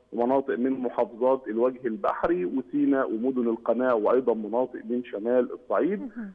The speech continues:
Speaker 1: لكن زي ما قلنا المنخفض ده هيمر من غرب مصر إلى الشرق في حدود ال تمانية وأربعين ساعة دول، وبالتالي إن شاء الله بداية من يوم الثلاث متوقع تغير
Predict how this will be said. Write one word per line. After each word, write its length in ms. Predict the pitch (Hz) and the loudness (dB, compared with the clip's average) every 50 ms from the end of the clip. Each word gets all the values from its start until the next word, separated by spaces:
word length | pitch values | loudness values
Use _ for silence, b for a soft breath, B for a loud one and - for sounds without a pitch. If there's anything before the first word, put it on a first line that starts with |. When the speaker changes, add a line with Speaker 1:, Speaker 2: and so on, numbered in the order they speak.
| _ - | _ -2
Speaker 1:
لكن 320 | - - - - 180 165 139 | 0 0 2 2 0 2 2
زي 140 | 160 170 165 | 2 2 4
ما 100 | 147 110 | 4 4
قلنا 260 | 139 170 165 151 139 | 4 4 4 4 2
المنخفض 560 | 127 127 123 120 - 156 156 - - 127 120 | 2 2 0 0 0 0 0 2 2 0 2
ده 180 | 123 143 151 156 | 2 2 4 4
هيمر 360 | 143 131 127 143 156 156 139 123 120 | 4 4 4 2 2 2 2 0 2
من 200 | 120 135 139 131 | 2 0 0 2
غرب 300 | 113 135 147 151 - - | 2 2 2 2 0 -2
مصر 340 | 120 127 135 139 - - 117 | 0 0 0 0 -2 -4 -4
إلى 380 | 113 92 127 147 139 120 107 - - | -2 0 2 4 4 4 2 0 -4
الشرق 460 | - - - - 143 170 196 - - - - | -10 -8 -2 0 0 0 0 0 -4 -4 -4
في 100 | - 151 | -4 -4
حدود 360 | 143 - - 127 135 147 147 147 - | -4 -4 -4 -2 0 0 0 0 -2
ال 160 | 117 113 101 | -4 -4 -2
تمانية 360 | - 123 110 131 135 139 127 120 | -2 0 0 2 2 2 2 2
وأربعين 420 | 113 110 101 95 110 127 135 123 - - | 2 2 0 0 0 0 0 0 0 2
ساعة 200 | 139 123 113 110 | 2 4 4 4
دول، 300 | 110 139 165 190 208 208 - B B B B B B B | 4 4 2 2 2 0 -4 B B B B B B B
وبالتالي 540 | 151 156 160 160 - - 175 175 180 165 147 | 0 2 2 2 2 2 2 2 2 2 2
إن 100 | 143 143 | 0 -2
شاء 280 | 143 - 165 156 135 131 | -2 0 2 2 4 4
الله 220 | 127 127 139 147 | 4 4 4 2
بداية 320 | 147 135 127 127 139 147 147 - | 2 2 2 2 2 2 2 0
من 280 | 123 117 123 120 117 | 0 0 0 0 2
يوم 260 | 120 127 139 143 127 76 | 2 2 2 2 0 -2
الثلاث 440 | 92 - - 113 113 131 156 180 - - | -6 -4 0 0 2 2 2 2 0 0
متوقع 760 | 147 147 147 - 135 127 127 139 160 - - - 127 107 | -2 -2 0 2 4 4 4 4 2 0 0 0 0 0
تغير 480 | 107 - 123 113 113 143 170 180 156 143 | 2 2 0 2 2 2 2 2 2 0